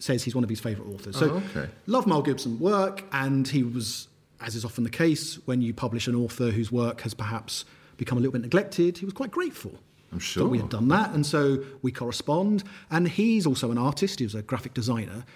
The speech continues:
Speaker 1: so he doctors postcards, he takes postcards. So the postcard you're looking at here, um,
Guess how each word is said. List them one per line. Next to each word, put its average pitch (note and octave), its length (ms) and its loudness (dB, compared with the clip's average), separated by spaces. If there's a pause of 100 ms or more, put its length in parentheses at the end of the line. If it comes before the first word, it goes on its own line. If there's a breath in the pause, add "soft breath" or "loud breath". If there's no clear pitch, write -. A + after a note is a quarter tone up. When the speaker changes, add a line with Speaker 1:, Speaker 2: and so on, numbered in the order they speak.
Speaker 1:
so - 120 2
he F#3+ 200 4
doctors C3 680 0
postcards, - 580 -2
he D3 100 2
takes F3+ 220 2
postcards. B2+ 440 -2
So D3 80 2
the C#3+ 100 2
postcard G#3 460 0
you're D#3 80 2
looking C#3 200 0
at B2 120 -6
here, G#3+ 340 2 (520 loud breath)
um, C#3 520 -2